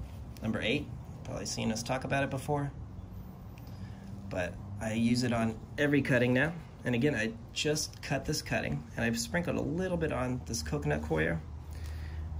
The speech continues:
And now, to get this whole plant to root successfully, I'm gonna just set it on that rooting hormone, make sure it gets some on that wet wound, and then, honestly, I just let it sit just like that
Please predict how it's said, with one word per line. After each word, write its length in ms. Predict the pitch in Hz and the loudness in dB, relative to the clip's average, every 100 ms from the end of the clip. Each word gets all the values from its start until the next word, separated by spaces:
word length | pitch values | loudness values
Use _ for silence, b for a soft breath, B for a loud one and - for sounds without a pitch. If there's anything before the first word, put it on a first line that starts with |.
| - | 0
And 120 | 110 | 4
now, 420 | 131 120 107 117 - - | 4 4 4 2 0 -2
to 100 | - | 0
get 160 | 120 120 | 0 2
this 200 | 113 - | 0 2
whole 160 | 127 | 0
plant 340 | 117 135 120 117 | 2 2 2 2
to 80 | |
root 220 | 120 117 - | 0 0 0
successfully, 680 | - - 185 - - - 123 - - - - - B B B B - | 0 2 2 0 0 0 0 -4 -6 -6 -6 -6 B B B B -4
I'm 80 | - | 0
gonna 180 | 110 107 | 2 2
just 320 | 120 117 - | 2 0 2
set 180 | 147 143 | 4 6
it 160 | 147 - - | 4 0 -4
on 120 | 120 104 | 0 2
that 140 | 98 | 4
rooting 280 | 127 139 139 | 4 6 4
hormone, 600 | 139 135 131 131 127 127 | 4 4 6 4 2 0
make 160 | 131 | -2
sure 340 | - - 123 120 | 0 4 4 4
it 200 | 117 - | 0 -2
gets 240 | 123 120 | -2 0
some 240 | - 127 120 | 2 2 2
on 160 | 117 | 2
that 200 | 113 90 | 2 2
wet 260 | 101 120 120 | 2 2 2
wound, 460 | 120 123 160 170 - - - - - B B B B B - - - | 2 4 6 4 0 -8 -8 -8 -2 B B B B B -2 -6 -2
and 160 | 110 | 2
then, 280 | 117 127 113 - | 4 4 2 0
honestly, 480 | 117 139 143 160 135 | 2 2 2 4 4
I 60 | |
just 220 | 113 113 | 4 2
let 160 | 117 104 | 2 2
it 100 | 90 | 0
sit 640 | - - - 165 - - - - - - B B B - | 0 2 4 2 0 -6 -8 -12 -12 -12 B B B -6
just 320 | - 139 - | -2 0 2
like 220 | 151 143 | 2 2
that 320 | 127 107 - | 0 0 -2